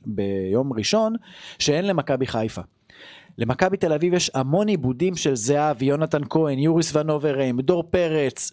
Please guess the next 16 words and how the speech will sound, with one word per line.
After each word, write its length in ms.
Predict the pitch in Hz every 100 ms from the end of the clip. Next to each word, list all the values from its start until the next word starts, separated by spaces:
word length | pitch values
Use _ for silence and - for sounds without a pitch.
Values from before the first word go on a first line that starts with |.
| -
של 200 | - 131 -
פסים 400 | 226 226 - 180
לא 140 | 202
נקיים, 520 | 202 190 143 190 233 220 - -
שאני 260 | - 127 139
לא 100 | 202
רואה 180 | 220
את 80 | 214
זה 60 | 175
אצל 220 | 165 165
שרי, 460 | 143 165 160 165 151
אצל 200 | 143 147
חזיזה, 540 | 160 143 156 170 147
אצל 220 | 135 160
מוחמד. 500 | 160 151 185 180 147
שמה 340 | - 208 247